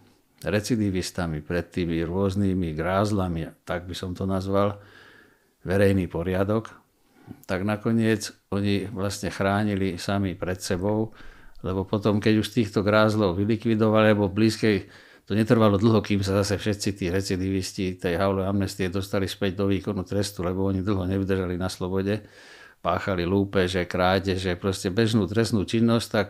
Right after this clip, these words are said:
polícia ich poobviňovala a išli späť skoro všetci do výkonu trestu. A nakoniec potom ostali len tí zápasníci,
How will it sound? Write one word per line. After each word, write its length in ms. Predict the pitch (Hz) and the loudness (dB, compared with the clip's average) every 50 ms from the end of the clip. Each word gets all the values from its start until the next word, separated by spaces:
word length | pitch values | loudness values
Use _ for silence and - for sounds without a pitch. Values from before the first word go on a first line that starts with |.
| - - | -2 0
polícia 640 | 117 117 113 104 104 - 123 117 113 113 107 - - - - - - - - - - - _ _ | 2 2 2 2 2 2 2 2 4 2 0 -2 -8 -18 -20 -20 -20 -20 -20 -20 -20 -20 _ _
ich 400 | - 107 98 95 87 - - - | -4 -2 -2 -2 -4 -6 -8 -4
poobviňovala 880 | 98 107 110 107 107 110 117 113 113 110 104 110 107 107 107 107 104 | 0 0 2 2 2 2 2 2 2 2 2 2 2 2 2 2 2
a 60 | 107 107 | 2 0
išli 240 | 104 - - 107 92 | 0 -2 -4 -4 -4
späť 480 | - - 117 110 98 104 - 104 - - - | -2 0 0 0 0 -2 -8 -14 -14 -14 -14
skoro 320 | - - 110 104 104 92 | -4 -2 0 0 0 -2
všetci 560 | - - 110 107 107 - - 110 101 101 - - _ _ _ _ _ _ _ _ _ | -2 -2 -2 -2 -2 -2 -4 -4 -4 -4 -8 -16 _ _ _ _ _ _ _ _ _
do 160 | - 107 101 | -4 -2 0
výkonu 320 | 104 98 101 - 101 101 95 92 | 0 -2 -2 -2 -2 -2 0 0
trestu. 480 | 101 101 98 98 - - - 80 76 87 | 2 2 2 2 0 -6 -8 -6 -4 -4
A 80 | 87 | -4
nakoniec 560 | 92 104 110 110 - 123 113 120 117 107 - - | -2 -2 -4 -2 -2 -2 0 2 0 0 -2 -2
potom 320 | - 110 101 - 107 101 101 107 | -6 -4 -2 -2 0 0 0 -2
ostali 320 | - - 110 107 107 104 | 0 0 0 0 2 0
len 240 | 98 104 104 107 - | 0 0 -2 -2 -2
tí 80 | 87 | -4
zápasníci, 960 | 78 82 87 95 - - 107 98 - 113 110 107 110 107 - 123 120 117 117 | -4 -2 -2 -2 -2 -2 -2 -2 -2 -2 -2 -2 -2 -2 -2 -4 -4 -4 -6